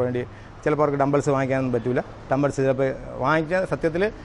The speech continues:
നിങ്ങൾ എങ്ങനെയെങ്കിലും പ-, സംഘടിപ്പിക്കാൻ പറ്റുമെങ്കിൽ ഇത് വാങ്ങിക്കണം. അഥവാ in case നിങ്ങൾക്ക് വാങ്ങിക്കാൻ ഒരു ഒന്നോ രണ്ടോ ദിവസം താമസിച്ച് പോകണമെങ്കിൽ, ചെയ്യാനാണെങ്കിൽ, ഇതിപ്പോൾ ഒരു വേറെ കാര്യം, നിങ്ങൾ നാളെ ആവട്ടെ അടുത്ത ആഴ്ച ആവട്ടെ എന്ന് വിചാരിച്ച് ഒരിക്കലും ഇരിക്കരുത്. ഇനി ഡംബൽസ് ഇല്ലാത്തവർക്ക് ചെയ്യാനുള്ള ഒരു ഇത് അവരവരുടെ കട്ടിലിലോ അല്ലെങ്കിൽ എന്തെങ്കിലും ബെഞ്ചിലോ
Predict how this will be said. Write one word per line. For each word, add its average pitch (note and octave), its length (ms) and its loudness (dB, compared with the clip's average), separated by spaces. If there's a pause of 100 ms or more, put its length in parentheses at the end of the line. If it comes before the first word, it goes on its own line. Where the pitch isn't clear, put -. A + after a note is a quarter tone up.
(180)
നിങ്ങൾ C3+ 220 2
എങ്ങനെയെങ്കിലും E3+ 420 2
പ-, D3+ 200 2
സംഘടിപ്പിക്കാൻ D#3 460 2
പറ്റുമെങ്കിൽ D3+ 280 2
ഇത് C#3 140 0
വാങ്ങിക്കണം. D3 360 0 (500)
അഥവാ F#3 380 2
in G#3+ 140 -2
case G#3+ 180 4
നിങ്ങൾക്ക് G3 260 0
വാങ്ങിക്കാൻ F#3 380 2
ഒരു F#3 160 -2
ഒന്നോ F#3+ 100 0
രണ്ടോ F#3 140 2
ദിവസം - 200 -2
താമസിച്ച് G#3+ 360 0
പോകണമെങ്കിൽ, D3+ 360 -2
ചെയ്യാനാണെങ്കിൽ, D3+ 500 -2 (460)
ഇതിപ്പോൾ G#3+ 240 4
ഒരു A3+ 100 6
വേറെ G#3 180 4
കാര്യം, F3 200 2
നിങ്ങൾ F#3 140 -2 (100)
നാളെ G3+ 260 2
ആവട്ടെ G3 220 2
അടുത്ത E3+ 200 -4
ആഴ്ച F#3+ 220 0
ആവട്ടെ F3 160 0
എന്ന് E3 100 -2
വിചാരിച്ച് D#3+ 240 0
ഒരിക്കലും D3 280 -2
ഇരിക്കരുത്. D3 340 0 (420)
ഇനി F3 120 2 (520)
ഡംബൽസ് E3+ 340 2
ഇല്ലാത്തവർക്ക് D3+ 460 0
ചെയ്യാനുള്ള C3 380 -2 (180)
ഒരു B2+ 100 -4 (400)
ഇത് C3+ 80 0 (280)
അവരവരുടെ D3+ 400 2
കട്ടിലിലോ B2+ 420 0 (160)
അല്ലെങ്കിൽ E3 240 -2
എന്തെങ്കിലും D#3+ 280 -2
ബെഞ്ചിലോ C#3+ 340 2